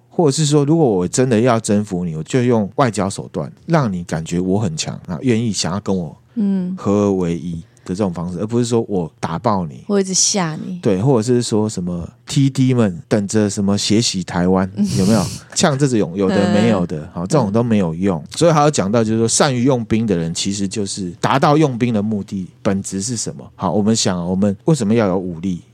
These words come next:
Speaker 1: 我们真的是要去打人吗？
Speaker 2: 是保护自己啊。
Speaker 1: 保护自己，
Speaker 2: 对。
Speaker 1: 对吧？告诉你，我是一个国家，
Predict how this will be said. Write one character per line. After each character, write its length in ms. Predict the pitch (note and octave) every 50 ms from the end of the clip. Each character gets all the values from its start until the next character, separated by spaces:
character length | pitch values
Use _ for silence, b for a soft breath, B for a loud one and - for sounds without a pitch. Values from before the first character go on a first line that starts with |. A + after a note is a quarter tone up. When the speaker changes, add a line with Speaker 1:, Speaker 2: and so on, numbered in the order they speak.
| _
Speaker 1:
我 100 | - G#2
们 140 | G2+ G2+ G2+
真 140 | G#2 C#3 C#3
的 80 | C3+ A#2
是 120 | - B2+
要 60 | A#2+ A#2+
去 120 | B2+ -
打 200 | - F#2 D#2 D2+
人 160 | D2+ C#2 - D2
吗？ 220 | - - B1 - - _ -
Speaker 2:
是 140 | - - B3
保 240 | G#3+ - G3 E3 D#3+
护 160 | - G#3 F#3+
自 160 | F3+ - F3+
己 240 | F3 - - D#3 B2
啊。 60 | - G2
Speaker 1:
保 140 | G#2 G2+
护 120 | A#2+ C3+ C3
自 200 | A#2 A#2+ A#2+ G#2
己， 220 | F#2+ G2 E2+ D#2 -
Speaker 2:
对。 220 | - F3 D#3+ -
Speaker 1:
对 120 | F#2+ A2+ A2+
吧？ 80 | G#2 G2
告 180 | - D3 C3+ B2
诉 180 | A#2+ D3+ B2+
你， 120 | G#2+ F#2+ F#2+
我 120 | E2 D#2+
是 140 | - - A2+
一 40 | G#2+
个 120 | A2 G2+
国 240 | - - F2 E2 E2
家， 320 | - - E2+ D2+ C#2 D2